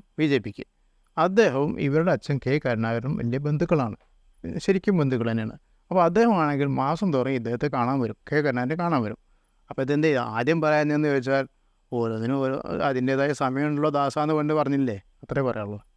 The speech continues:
ബി ജെ പി കുറിച്ചൊന്നും അറിഞ്ഞിട്ടല്ല പത്മജ ആ പാർട്ടിയിൽ ചെന്ന് ചേർന്നത്. പക്ഷെ മോദിയെക്കുറിച്ചറിയാം, ആ നേതൃത്വം, ആ പാഠവും, അത് രക്ഷ പിടിച്ചിരിക്കണം.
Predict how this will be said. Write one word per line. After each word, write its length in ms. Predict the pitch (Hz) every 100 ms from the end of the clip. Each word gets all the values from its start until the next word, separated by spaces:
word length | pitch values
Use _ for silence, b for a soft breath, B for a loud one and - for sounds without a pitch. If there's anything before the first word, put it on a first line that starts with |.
| -
ബി 240 | 147 185
ജെ 160 | 208 233
പി 160 | 208 233
കുറിച്ചൊന്നും 580 | 220 226 202 208 190 185
അറിഞ്ഞിട്ടല്ല 880 | 156 143 147 190 170 151 131 151 156 -
പത്മജ 380 | 139 131 135 127 123 - _ -
ആ 80 | 143
പാർട്ടിയിൽ 380 | 127 127 127 120
ചെന്ന് 260 | 113 110 101
ചേർന്നത്. 400 | 110 104 104 107 - _ _
പക്ഷെ 260 | _ -
മോദിയെക്കുറിച്ചറിയാം, 1080 | 196 170 180 202 220 175 113 - 107 107 - - -
ആ 120 | 165 202
നേതൃത്വം, 760 | 190 135 123 127 120 - 113 - -
ആ 40 | 180
പാഠവും, 580 | - 127 113 113 110 123
അത് 100 | 185
രക്ഷ 340 | 123 - -
പിടിച്ചിരിക്കണം. 720 | 175 156 110 98 107 110 104